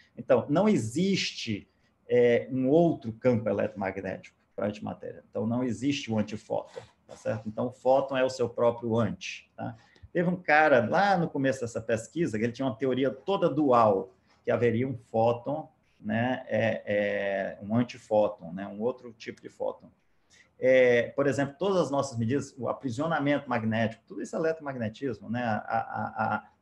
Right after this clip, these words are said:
a manipulação por campos elétricos e magnéticos é tudo eletromagnetismo. Então, é natural, e a gente viu isso, a gente fez inter-, in-, interações com micro-ondas e com lasers no ultravioleta,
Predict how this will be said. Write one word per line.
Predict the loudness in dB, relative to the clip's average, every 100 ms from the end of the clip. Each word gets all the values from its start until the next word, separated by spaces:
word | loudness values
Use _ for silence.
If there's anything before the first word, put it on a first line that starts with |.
| -6
a | -2
manipulação | 0 -2 -2 -4 -2 -4
por | -4 -10
campos | -8 -6 -4
elétricos | 0 0 0 -6
e | -8
magnéticos | -6 -4 -6 -6
é | -10
tudo | -8 -6
eletromagnetismo. | -4 -4 -8 -12 -12 -10 -10 -12 -14
Então, | -16 -10 -10 -10 -6
é | -2
natural, | -2 -2 0 0 2
e | 0
a |
gente | -2 -6 -8
viu | -6 -2 0 0
isso, | -2 -6 -18
a | -18
gente | -12
fez | -6 -4 -4
inter-, | -4 -4 -6 _ _ _ -10
in-, | -10 -10
interações | -6 -2 -2 -2 -6 -8
com | -12 -12
micro-ondas | -8 -6 -2 -2 0 -2 -4 -6 -14 _ _
e | -8 -8
com | -8 -6
lasers | -2 -2 -2 -6 -8
no | -8 -8
ultravioleta, | -8 -8 -6 -4 -2 -4 -6